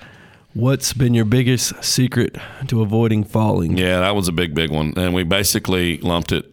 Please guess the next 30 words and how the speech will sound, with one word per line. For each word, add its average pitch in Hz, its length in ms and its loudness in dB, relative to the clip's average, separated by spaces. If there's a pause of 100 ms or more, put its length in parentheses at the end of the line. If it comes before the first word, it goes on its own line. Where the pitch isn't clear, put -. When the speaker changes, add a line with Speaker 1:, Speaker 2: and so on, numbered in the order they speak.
(120)
Speaker 2:
up 85 260 -2
to 80 420 0
transparency 87 920 -2
and 76 140 -2
authenticity, 76 760 -2 (140)
authenticity, 80 880 -4
no 90 160 -2
matter 85 180 0
what, 78 420 -2
at 85 80 -2
all 78 160 0
times, 69 540 -4 (720)
um, 73 420 -2
keeps 80 300 -2
you 76 100 -2
from 71 640 -4
having 71 500 -2
a - 60 -4
major 76 600 -2 (440)
fall. 73 320 -2
I 71 60 -2
mean, 80 180 -2
obviously, 85 680 0
let's 76 200 -4
just 76 180 -4
reiterate 69 460 -4
again, 71 260 -4
obviously 80 480 -2
everybody 73 320 -2
sins 65 540 -4